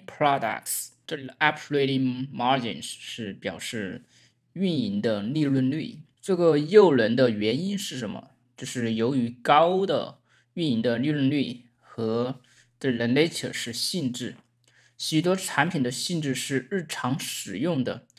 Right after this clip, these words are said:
这个原因，所以才导致了这个美妆品牌是诱人的。Like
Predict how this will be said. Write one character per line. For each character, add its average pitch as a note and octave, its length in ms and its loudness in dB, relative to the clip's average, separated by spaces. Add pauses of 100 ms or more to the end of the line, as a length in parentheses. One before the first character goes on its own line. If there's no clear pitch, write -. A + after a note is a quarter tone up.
(360)
这 - 100 -12
个 C3 140 2
原 A#2 240 2
因， F#3+ 180 -4
所 C3+ 240 -2
以 A#2+ 40 0
才 C3 240 -4
导 G#2 440 2
致 D3+ 260 -2
了 - 220 -4
这 C3+ 120 -8
个 B2 80 -2
美 G2+ 180 -2
妆 C#3 180 -2
品 A2 200 -10
牌 - 200 -10
是 G#2 340 -10
诱 C#3+ 140 0
人 - 220 -6
的。 - 220 -12
Like F3 240 -8